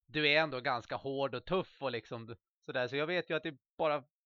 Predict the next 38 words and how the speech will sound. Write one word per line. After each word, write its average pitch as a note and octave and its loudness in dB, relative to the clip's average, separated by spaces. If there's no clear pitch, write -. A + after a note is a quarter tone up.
första D3+ -2
timmarna F3+ -2
när E3+ 0
jag F#3+ 2
sprang - -2
runt B2 -8
så C#3 0
hände C#3+ 0
ju C#3+ 0
just, C#3+ -4
just D3+ -6
det C#3 -6
där B2+ 2
att A2+ -4
jag C#3+ 2
tänkte C3+ -2
så - -2
här, C#3 0
"Ja, D3 2
men - -12
vad - -8
fan, B2+ 0
jag C3+ 0
är G3+ 0
ju G3 0
rätt F#3+ 0
stor F#3+ -4
och F#3 -2
tuff G3 -2
nu F3+ -2
så - -6
att, - -8
eh, D#3+ 0
jag E3 -4
menar, D3+ 2
eh, C3 0
den C#3+ -4
där C3+ 0